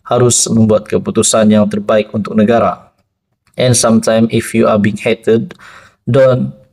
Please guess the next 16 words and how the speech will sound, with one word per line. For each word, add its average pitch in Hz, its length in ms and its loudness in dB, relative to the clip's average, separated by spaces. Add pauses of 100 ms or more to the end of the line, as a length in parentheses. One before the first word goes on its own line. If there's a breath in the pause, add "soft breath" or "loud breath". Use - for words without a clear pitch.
(120)
dan 123 160 0
kadangkala 120 720 0
jika 113 320 0
kita 113 160 0
dibenci, 104 560 0 (480)
kita 139 240 0
ini 147 80 2
dibenci 127 480 0
oleh 120 160 2
kerana 117 400 0
membuat 123 400 2
keputusan 117 480 -2
yang 120 160 2
baik 120 160 0
untuk 113 160 -4
negara. 120 640 0